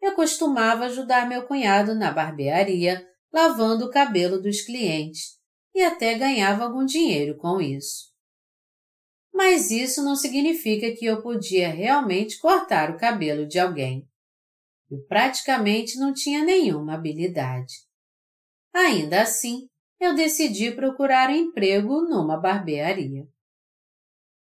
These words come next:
Havia uma barbearia na cidade, perto de um salão de festas.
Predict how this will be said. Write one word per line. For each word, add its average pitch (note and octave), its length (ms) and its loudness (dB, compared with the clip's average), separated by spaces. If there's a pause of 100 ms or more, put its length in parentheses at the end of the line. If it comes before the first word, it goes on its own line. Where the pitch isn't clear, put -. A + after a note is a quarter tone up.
(100)
Havia G#3+ 500 4
uma F#3+ 200 2
barbearia B3 800 2
na B3 160 -6
cidade, G3 880 -2
perto F3+ 380 0
de B3 120 -6
um C#4 60 -2
salão G#3 480 0
de E3+ 160 -4
festas. B2+ 800 -8